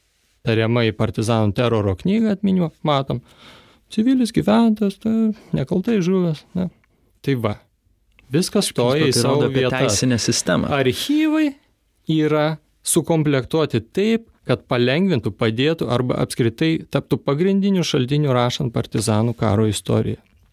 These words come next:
Speaker 1: Ne saugumo dokumentai, kur visiškai kita prieiga ir visiškai kitas tikslas, atsiskaityt prieš Maskvą, parodyt, kaip mes gerai dirbam. Ne, partizanai galvoja apie tai,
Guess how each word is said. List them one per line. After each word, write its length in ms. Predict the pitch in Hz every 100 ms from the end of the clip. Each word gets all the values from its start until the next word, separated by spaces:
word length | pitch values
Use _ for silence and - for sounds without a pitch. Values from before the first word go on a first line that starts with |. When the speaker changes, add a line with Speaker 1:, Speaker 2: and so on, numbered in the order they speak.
| _ _ _ _ - -
Speaker 1:
Ne 340 | 113 117 123
saugumo 640 | 160 - 214 196 214 180 113
dokumentai, 640 | 113 - 123 113 135 - _ _ _
kur 220 | - 131 147
visiškai 760 | 139 151 202 214 185 180 165
kita 280 | 156 147 151
prieiga 560 | 131 139 151 139 123 123
ir 140 | 120
visiškai 400 | 139 - 160 - 135
kitas 320 | 151 131 104
tikslas, 480 | - 185 131 - - _
atsiskaityt 680 | - - 123 123 110 135 -
prieš 220 | 127 -
Maskvą, 380 | 131 165 196 170
parodyt, 480 | - 123 127 117 113
kaip 160 | - 117
mes 180 | 117 113
gerai 300 | 117 113 113
dirbam. 400 | 190 226 165 - - - - _
Ne, 400 | 107 131 139 107 _ _ _
partizanai 600 | 127 113 131 123 123 143
galvoja 400 | 143 131 123 127
apie 180 | 113 117
tai, 180 | 101 123